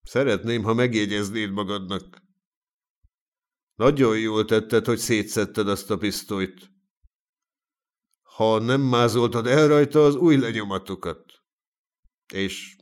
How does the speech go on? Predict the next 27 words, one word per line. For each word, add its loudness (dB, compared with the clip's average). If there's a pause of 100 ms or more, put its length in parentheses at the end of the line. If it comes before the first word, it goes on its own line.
(120)
azt -6
hiszem, -2
azt -2
is -6
jól -2
tetted, -2
hogy -4
nekem -4
nem 0
szóltál -4
a -4
dologról, -6 (420)
tekintve, -6
hogy -2
mekkora -4
slamasztikában -4
voltál. -6 (1800)
De -8
ha -4
még -2
egyszer -4
beleturkálsz -2
a -4
nyilvántartónkba, 0
hogy -2
megelőz -4
minket, -6